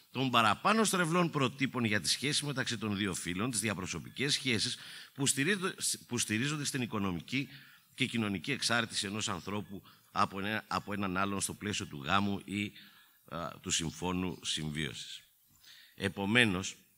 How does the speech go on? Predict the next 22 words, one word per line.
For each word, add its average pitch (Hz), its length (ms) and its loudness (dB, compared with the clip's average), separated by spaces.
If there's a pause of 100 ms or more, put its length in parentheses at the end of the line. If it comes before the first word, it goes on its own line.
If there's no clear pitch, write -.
(480)
το 101 140 2
πρόβλημα 120 680 2
είναι 117 280 0
ταξικό 90 760 -2 (360)
και 95 100 -4
είναι 110 420 0
βαθύ 76 540 -2 (600)
και 107 120 4
απαιτεί 95 380 2
λύσεις 127 420 -2
ακριβώς 85 680 0 (380)
στην - 260 -6
κατεύθυνση 80 800 -2 (100)
που 85 140 -6
βάζει 82 520 4 (400)
το 76 120 -4
ίδιο 135 360 6
το 120 100 0
σύνθημα 101 540 2
της - 100 -2
σημερινής 87 500 0
εκδήλωσης 95 680 -2